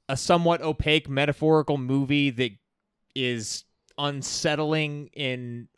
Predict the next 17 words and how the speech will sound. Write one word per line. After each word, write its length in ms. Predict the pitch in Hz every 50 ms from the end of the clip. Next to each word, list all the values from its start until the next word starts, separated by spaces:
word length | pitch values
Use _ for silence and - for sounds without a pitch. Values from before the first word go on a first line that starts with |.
| -
a 80 | - 123
lot 380 | 117 110 107 110 107 113 135 139
of 80 | 135 135
ways, 500 | 135 143 143 143 143 151 147 139 131 -
and 200 | - 135 131 120
it's 140 | 113 -
also 320 | 143 143 160 175 - 190 170
just 220 | 139 143 135 -
really 400 | 123 117 117 139 151 147 156 160
fucking 600 | 143 - - - - 143 135 - 143 143 139 131
unique, 420 | 120 117 110 104 104 107 95 85 -
and 80 | 98 95
I 80 | 92
appreciate 520 | 92 90 - 107 101 - - - 85 82 76
it 80 | 76
for 60 | - 78
that. 240 | 82 80 82 -